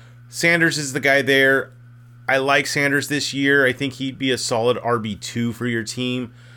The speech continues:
Um, he'll have production. He's not gonna be explosive or win you a league or anything like that, but if you go receiver early, he'd be a nice running back to have on your,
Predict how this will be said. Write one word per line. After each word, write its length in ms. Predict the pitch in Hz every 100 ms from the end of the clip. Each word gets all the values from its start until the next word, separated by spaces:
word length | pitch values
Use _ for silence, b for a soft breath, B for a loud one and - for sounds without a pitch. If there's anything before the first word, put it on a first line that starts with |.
| B B
Um, 600 | - - 101 101 101 - - - - - -
he'll 220 | - 127
have 240 | 123 127
production. 480 | 123 117 123 - 123
He's 220 | 113 113
not 240 | 123 117 -
gonna 160 | 127
be 580 | 113 120 120 120 117 104 - - - - - - -
explosive 960 | - - - 127 139 - 143 139 123
or 640 | 113 117 117 113 110 104
win 200 | 98 120
you 160 | 123 110
a 20 |
league 340 | 104 139 156 143
or 60 |
anything 280 | 123 120 123
like 160 | 117 117
that, 380 | 120 117 -
but 200 | 113 104 B B B -
if 60 |
you 100 | 131
go 120 | 135
receiver 460 | 139 135 147 135 131
early, 400 | 131 139 139 135
he'd 160 | 117 113
be 100 | 131
a 60 |
nice 320 | 123 120 117 104
running 280 | 117 117
back 260 | 110 113 113
to 280 | - 117 110
have 360 | 104 104 107 -
on 240 | 107 107
your, 320 | 101 98 95